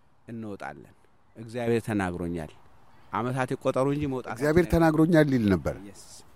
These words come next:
Speaker 1: እግዚአብሔር ተናግሮኛል፣ አን-፣ እንወጣለን፣ እዚህ እስር ቤት አንቀርም። እኛ ሲያስተምረን፣ እንቅልፍ ሲነሳን፣ እየቀሰቀሰ እንትን ሲለን፣ ለማንወጣው እዚሁ ለምንቀረው? ምን፣ ምን አስለፋን? እ፣ ለምንድን ነው እንቅልፍ የምናጣው? አትሊስት ተኝተን እንደር።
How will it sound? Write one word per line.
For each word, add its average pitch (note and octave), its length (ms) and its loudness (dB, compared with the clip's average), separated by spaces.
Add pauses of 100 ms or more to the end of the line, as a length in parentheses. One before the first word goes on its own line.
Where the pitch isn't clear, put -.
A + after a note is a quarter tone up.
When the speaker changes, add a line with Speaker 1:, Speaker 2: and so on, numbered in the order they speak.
(480)
Speaker 1:
እግዚአብሔር B2 520 2
ተናግሮኛል፣ G2 720 2 (300)
አን-፣ A2+ 400 -2
እንወጣለን፣ A2+ 680 0 (120)
እዚህ A2+ 200 -2
እስር G#2+ 160 -6
ቤት G#2 160 -4
አንቀርም። E2+ 420 -6
እኛ C#3 160 0 (140)
ሲያስተምረን፣ D3 720 0
እንቅልፍ C3+ 320 -2
ሲነሳን፣ C#3 500 0 (440)
እየቀሰቀሰ C3+ 600 -2
እንትን C3+ 220 -2
ሲለን፣ F#3 240 -4 (340)
ለማንወጣው F#3+ 580 4
እዚሁ C#3+ 240 0
ለምንቀረው? C3+ 540 0 (600)
ምን፣ D3+ 220 2 (160)
ምን D#3+ 180 2
አስለፋን? G#2 580 -2 (380)
እ፣ G#2+ 100 -6 (520)
ለምንድን A#2 340 2
ነው G#2 100 -4
እንቅልፍ G#2 220 -8
የምናጣው? F#2+ 460 -2
አትሊስት D3 320 2
ተኝተን B2 400 0
እንደር። G2 300 -4